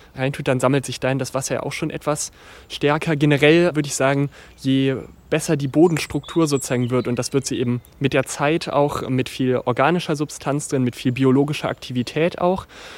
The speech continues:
Wenn sich die Bodenstruktur so ausbildet, dass der Boden wie ein Schwamm richtig Wasser aufsaugen kann, dann hat man eigentlich die höchste Kapazität an Wasserspeicher erreicht.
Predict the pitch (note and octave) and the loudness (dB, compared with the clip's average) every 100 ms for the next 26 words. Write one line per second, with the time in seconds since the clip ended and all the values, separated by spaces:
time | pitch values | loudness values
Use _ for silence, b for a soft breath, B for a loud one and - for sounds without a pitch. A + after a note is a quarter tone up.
0 | B B D3 C3 - C3 D3 F3+ - D3 | B B 0 0 2 6 8 8 4 -2
1 | - D3 C#3+ D3 - C3+ A#2+ B2+ - B2+ | 0 0 2 0 2 0 0 -6 -4 -2
2 | C#3 C#3+ C#3 D3 D3 - C#3+ D#3 C#3 D3 | 0 0 2 2 2 2 4 4 2 -2
3 | C#3 - D#3 D3 A2+ C#3+ C#3+ - A#2+ A#2+ | -4 0 0 0 0 0 0 2 2 2
4 | A#2+ C3 A#2+ B2+ B B B C3+ C3+ C#3 | -2 -2 -2 -4 B B B -2 0 0
5 | C3 A#2 C3+ B2+ B2+ - - B2 C#3+ - | 0 2 0 0 -2 -4 -4 0 0 0
6 | B2+ - C#3 C#3 C#3 - D3 C3 C3 C3 | -2 -2 -6 -4 -6 -2 -2 0 -2 -2
7 | C3+ - C3 - - B2 A#2+ A#2+ - - | -4 -2 -4 -2 -6 -2 0 0 -2 -12